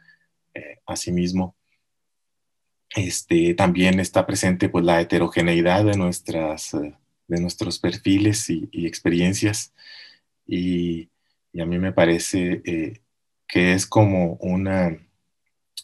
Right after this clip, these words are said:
eh, una forma de adelantar lo que viene. Creo que así como ahorita se están, eh, desatando una serie de, de impresiones y de, eh, remembranzas,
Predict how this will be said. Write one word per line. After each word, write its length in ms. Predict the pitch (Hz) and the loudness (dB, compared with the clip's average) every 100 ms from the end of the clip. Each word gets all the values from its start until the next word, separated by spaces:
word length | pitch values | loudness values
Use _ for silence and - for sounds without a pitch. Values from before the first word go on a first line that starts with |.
| _ _ _ - | _ _ _ -18
eh, 400 | - - - - | -12 -12 -14 -8
una 280 | 87 98 107 | -4 -2 2
forma 380 | 104 104 110 107 | 4 6 6 6
de 120 | 101 | 8
adelantar 680 | 98 101 95 92 101 113 | 6 6 6 6 8 10
lo 80 | 120 | 8
que 120 | 107 | 8
viene. 500 | 90 95 107 92 - _ | 6 6 6 4 0 _
Creo 220 | - 98 | 0 2
que 100 | 104 | 6
así 260 | 107 101 110 | 4 6 2
como 200 | 113 107 | 4 6
ahorita 280 | 95 98 110 | 6 4 2
se 100 | 104 | 0
están, 420 | - 95 98 92 _ _ - _ _ | 2 2 2 -4 _ _ -20 _ _
eh, 160 | 87 - | -8 -6
desatando 680 | - 87 87 87 95 104 104 | -6 -4 -4 2 4 6 4
una 180 | 98 98 | 4 0
serie 580 | 101 92 95 98 95 | -2 -2 0 0 0
de, 420 | 90 85 82 78 - | -2 -2 -2 -6 -8
de 140 | 87 | -4
impresiones 840 | 85 87 90 - 87 90 90 87 - | -4 -2 -4 0 0 2 0 -2 -2
y 200 | 80 78 | 0 -2
de, 360 | 78 73 76 _ _ - _ - | -4 -8 -10 _ _ -20 _ -10
eh, 360 | 82 76 76 113 - - - - - - - - | -8 -6 -10 -12 -14 -16 -20 -20 -18 -18 -18 -4
remembranzas, 880 | 95 92 92 95 113 110 110 - | 0 2 6 8 8 6 6 4